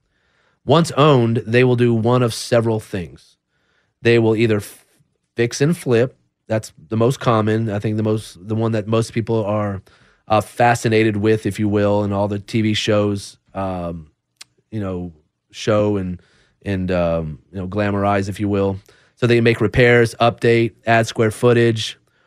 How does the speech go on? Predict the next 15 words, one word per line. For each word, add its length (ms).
you 100
know, 100
whatever 320
their 140
business 340
model 220
may 140
be 180
to 80
maximize 640
the 80
profit 420
on 120
that 140
home. 380